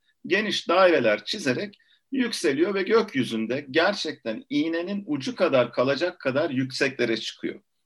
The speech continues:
Hiçbir mat-, motor ya da radyo kontrol marifeti olmadan. Tamamen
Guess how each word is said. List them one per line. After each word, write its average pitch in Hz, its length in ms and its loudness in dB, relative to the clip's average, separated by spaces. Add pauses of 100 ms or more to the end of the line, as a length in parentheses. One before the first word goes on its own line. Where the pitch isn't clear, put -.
Hiçbir 165 380 -4
mat-, 156 340 -2
motor 139 580 0
ya 143 160 -2
da 151 80 2
radyo 135 360 4
kontrol 139 480 -2
marifeti 123 500 0
olmadan. 120 640 -2 (440)
Tamamen 175 760 -2